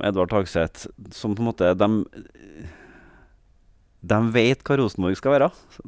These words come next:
føler jeg på en måte. Eh, og derfor, og Ole Sæter, og derfor, derfor er dem, de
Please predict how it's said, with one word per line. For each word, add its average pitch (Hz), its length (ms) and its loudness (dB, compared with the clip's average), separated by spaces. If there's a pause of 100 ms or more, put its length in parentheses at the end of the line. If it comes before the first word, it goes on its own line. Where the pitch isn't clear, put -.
(180)
føler 147 300 4
jeg 104 80 -2
på 143 60 0
en 147 40 0
måte. 95 180 0 (300)
Eh, 120 880 6 (960)
og - 160 -6
derfor, 123 300 -2
og 131 160 2
Ole 104 100 2
Sæter, 95 380 0
og 113 80 -2
derfor, 113 260 0
derfor 135 320 2
er 107 140 8
dem, 110 220 2 (1120)
de 110 160 4